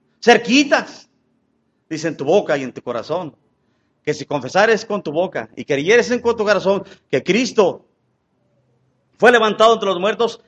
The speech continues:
serás salvo. Porque con la boca se confiesa para salvación, pero con el corazón se cree para justicia".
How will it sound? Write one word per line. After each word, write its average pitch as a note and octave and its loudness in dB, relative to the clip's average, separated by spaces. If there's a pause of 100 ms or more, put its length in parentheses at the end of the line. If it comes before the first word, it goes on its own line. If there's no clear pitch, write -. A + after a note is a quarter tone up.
serás E3+ 0
salvo. G3 0 (420)
Porque F#3 0
con F#3 2
la F3 6
boca A#3 8
se A3+ -2
confiesa A3 2
para F3+ 2
salvación, D#3+ 0
pero D3+ 0 (260)
con D3 -2
el B2+ -4
corazón C3+ -4
se D3 -6
cree C#3+ -4 (120)
para A2+ 0
justicia". - -14